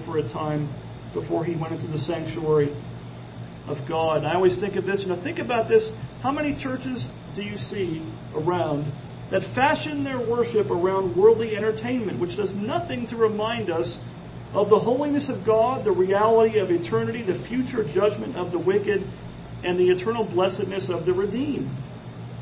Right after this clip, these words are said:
I-, any worship that fails to do those things doesn't live up to the definition of worship at all. And it's not the kind of worship the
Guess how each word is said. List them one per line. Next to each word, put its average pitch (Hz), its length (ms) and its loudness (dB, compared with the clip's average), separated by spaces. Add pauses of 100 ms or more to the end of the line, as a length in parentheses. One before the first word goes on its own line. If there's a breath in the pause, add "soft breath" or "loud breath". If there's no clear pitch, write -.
(720)
I-, 233 240 8
any 349 200 2
worship 311 420 -2
that - 300 -4
fails 277 440 -2
to 254 80 -4
do 254 100 -2
those 226 340 6
things 156 460 -2 (720)
doesn't 220 320 6
live 208 160 8
up 196 200 2
to 175 120 -2
the 170 60 -4
definition 170 520 -2
of 147 160 -6
worship 156 340 -6
at 143 60 -4
all. 143 240 -2 (1400)
And 170 100 -6
it's 165 140 -6
not 214 160 2
the 220 80 0
kind 220 200 0
of 185 120 -2
worship 208 320 4
the - 80 0